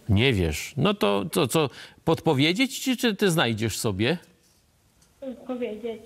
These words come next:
Speaker 1: Podpowiedzieć. Dzisiaj pierwszy raz wspominamy błogosławionego ka-,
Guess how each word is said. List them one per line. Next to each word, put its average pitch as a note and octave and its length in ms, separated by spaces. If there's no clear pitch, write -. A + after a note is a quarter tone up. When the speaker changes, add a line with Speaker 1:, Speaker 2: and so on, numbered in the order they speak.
Speaker 1:
Podpowiedzieć. A2+ 680
Dzisiaj C3 320
pierwszy A#2+ 340
raz C#3 160
wspominamy B2+ 600
błogosławionego B2 760
ka-, A#2 340